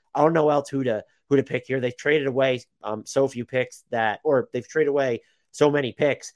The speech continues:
that we would have to go out into the distance for, I think, one to even reasonably convey. Um, they have their top ten protected pick, uh, owed to San Antonio in two thousand and twenty-five. So, uh, and that, like, extends too far into the future for me to pick it. Like, if it doesn't convey then, and there's, who knows, there's a chance it doesn't.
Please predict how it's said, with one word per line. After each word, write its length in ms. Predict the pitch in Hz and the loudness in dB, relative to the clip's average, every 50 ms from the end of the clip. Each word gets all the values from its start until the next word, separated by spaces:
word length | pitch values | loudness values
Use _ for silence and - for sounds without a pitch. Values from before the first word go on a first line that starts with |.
| _ _ _ - | _ _ _ -4
that 120 | 123 123 | -4 -2
we 60 | 131 | -2
would 100 | 127 123 | -2 -2
have 120 | 139 147 143 | -2 -2 -2
to 60 | 131 | -2
go 120 | 117 127 | 0 2
out 200 | 135 139 147 - | 2 2 2 0
into 100 | 131 127 | -4 -10
the 80 | 110 113 | -10 -8
distance 380 | 101 110 127 127 - 143 135 135 | -6 -8 -8 -6 -6 -8 -8 -8
for, 140 | - 117 | -6 -6
I 60 | 113 113 | -6 -4
think, 160 | 135 131 107 | -6 -8 -6
one 260 | 107 113 120 127 120 | -4 -4 -4 -4 -4
to 60 | 120 | -6
even 300 | 117 107 120 120 117 107 | -6 -6 -6 -6 -6 -6
reasonably 420 | 107 120 123 113 120 113 110 117 113 | -6 -6 -6 -6 -6 -4 -6 -6 -6
convey. 540 | - 117 101 87 92 95 107 131 175 202 _ _ _ _ _ _ - | -8 -12 -10 -6 -4 -4 -2 -2 -4 -6 _ _ _ _ _ _ -12
Um, 280 | - 123 117 113 110 107 | -8 -8 -8 -6 -6 -6
they 100 | 117 123 | -4 -4
have 260 | 131 135 131 127 117 | -2 -2 -2 -2 -2
their 380 | 120 123 120 117 117 113 110 - _ _ _ | -2 -2 0 0 0 0 -2 -4 _ _ _
top 320 | - - - 139 143 - - _ _ _ - | -14 -6 -4 -2 -2 -2 -4 _ _ _ -12
ten 380 | - 110 123 147 165 175 175 _ _ | -8 -6 -6 -6 -6 -8 -12 _ _
protected 480 | - 170 165 - 165 165 - 170 156 - | -8 -8 -4 -4 -6 -6 -4 -6 -4 -2
pick, 320 | 165 165 165 165 - _ _ - | 0 0 0 -2 -6 _ _ -6
uh, 200 | 117 117 113 110 - | -4 -2 -2 -2 -2
owed 200 | 127 127 131 123 | -2 -2 0 0
to 140 | 123 117 117 | 0 0 0
San 200 | - - 127 123 | 0 -2 -4 -2
Antonio 420 | 120 117 - 123 120 120 127 127 | -2 -4 -4 -4 -4 -2 -2 -2
in 80 | 120 117 | -2 -2
two 80 | 127 | -2
thousand 220 | 123 120 117 113 117 | -2 -2 -2 -4 -6
and 100 | 113 107 | -8 -8
twenty-five. 540 | - 113 110 104 - 101 101 117 143 156 - _ _ _ | -8 -12 -12 -10 -10 -8 -6 -4 -6 -6 -8 _ _ _
So, 420 | - - 127 120 117 113 107 104 _ _ _ _ _ _ _ _ - | -4 -2 -2 0 0 -2 -2 -4 _ _ _ _ _ _ _ _ -20
uh, 100 | - 71 65 - 143 _ - | -18 -18 -18 -20 -20 _ -10
and 220 | - 147 131 120 - 131 127 | -8 -8 -8 -8 -8 -4 0
that, 240 | 147 131 139 156 - - | 0 2 2 0 0 0
like, 220 | 143 151 151 143 | 0 0 0 0
extends 460 | 120 117 - - - 131 127 123 127 | -6 -14 -10 -2 0 0 2 0 0
too 140 | - - 131 | -4 -4 0
far 160 | 113 127 123 | 0 2 0
into 100 | 117 110 | 0 -2
the 60 | 101 | -4
future 340 | 95 107 107 95 - 82 - - | -8 -8 -10 -10 -10 -14 -14 -10
for 100 | - 123 | -8 -6
me 120 | 113 104 | -6 -6
to 140 | 98 - 107 | -6 -6 -8
pick 220 | 92 - 101 - - | -8 -8 -10 -10 -10
it. 140 | - - - | -14 -14 -8
Like, 160 | - 113 101 | -8 -6 -4
if 80 | 117 107 | -2 -2
it 80 | 120 | 2
doesn't 280 | - 131 127 127 139 120 | 4 4 6 4 4 0
convey 280 | 123 117 113 117 120 | 0 0 2 4 4
then, 220 | 113 104 104 120 160 | 4 2 2 0 0
and 100 | 180 156 | 0 0
there's, 220 | 156 143 135 123 | 0 0 0 -2
who 120 | - - 147 | -2 0 2
knows, 260 | 151 139 113 95 87 | 4 4 2 0 -4
there's 160 | 101 101 101 | -8 -8 -8
a 40 | 101 | -8
chance 240 | - - 117 110 - | -6 -6 -6 -6 -6
it 80 | 104 | -8
doesn't. 320 | 90 101 107 127 147 143 | -6 -4 -2 -2 -2 -4